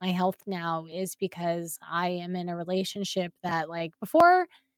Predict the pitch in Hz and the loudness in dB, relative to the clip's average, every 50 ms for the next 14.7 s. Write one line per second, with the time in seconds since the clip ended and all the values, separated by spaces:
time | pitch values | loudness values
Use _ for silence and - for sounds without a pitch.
0 | _ _ _ _ - 202 214 220 220 220 220 220 220 214 190 175 196 214 208 196 | _ _ _ _ 6 8 10 10 10 10 8 8 6 6 6 6 6 6 6 4
1 | - 202 190 185 190 202 240 254 285 302 302 311 - - _ _ _ - 208 208 | 4 4 4 4 2 0 2 6 8 8 8 8 6 0 _ _ _ 2 4 6
2 | 214 226 220 220 220 214 214 202 214 208 208 202 208 196 208 240 247 - - 277 | 8 10 10 8 8 6 4 4 4 4 6 6 6 6 6 4 4 4 2 0
3 | 262 247 240 233 240 247 247 240 233 233 240 240 233 180 180 196 208 214 220 214 | 2 4 6 6 6 6 4 2 2 0 0 -2 -4 -2 0 4 6 6 8 8
4 | 208 202 202 202 208 202 - _ _ _ _ _ - - 214 101 98 196 202 202 | 8 8 6 6 4 0 -6 _ _ _ _ _ -2 2 4 6 8 8 6 4
5 | 202 208 214 202 185 185 214 - 240 202 226 220 214 214 214 220 220 214 214 214 | 2 -2 -8 -8 -4 -4 -4 -4 0 2 2 2 2 2 -2 -4 -6 -8 -8 -10
6 | 220 233 233 214 196 233 226 233 247 240 233 233 240 202 - - - - _ _ | -12 -10 -10 0 2 2 2 4 2 0 -2 -4 -6 -8 -14 -18 -20 -20 _ _
7 | _ - 208 226 220 233 262 262 254 262 262 254 247 247 254 254 226 - - - | _ 0 2 4 6 6 6 4 4 2 2 2 2 2 0 -2 -4 -4 -4 0
8 | 247 262 262 262 226 220 220 208 - _ _ _ _ - 247 233 233 240 240 233 | 2 4 4 4 4 4 2 2 0 _ _ _ _ 4 6 6 6 6 4 4
9 | 233 226 226 - 220 208 208 220 220 226 208 190 170 - 190 185 196 214 226 240 | 2 0 0 0 0 2 4 4 4 4 2 2 0 0 0 2 2 4 4 6
10 | 240 233 214 220 233 233 226 - - 226 226 220 - 226 214 214 220 220 220 185 | 4 4 4 4 2 2 2 2 2 2 2 4 4 6 8 8 8 8 8 6
11 | 180 208 226 208 233 226 220 214 196 _ - 226 226 220 208 214 214 214 - - | 4 2 2 2 2 2 2 0 -2 _ -2 2 4 6 6 4 2 0 -2 0
12 | 220 208 208 214 214 208 208 208 220 196 - 214 180 185 202 202 196 185 185 185 | 0 2 2 2 2 2 2 2 0 0 0 0 2 4 4 4 4 4 2 -2
13 | - - - _ 214 214 214 226 220 214 196 196 - - 214 202 - 220 214 202 | -8 -14 -14 _ -2 2 6 6 6 6 4 0 -2 0 0 0 2 0 0 2
14 | 196 196 202 190 - 202 190 190 190 185 190 190 185 | 2 2 0 0 0 0 2 4 4 4 4 2 0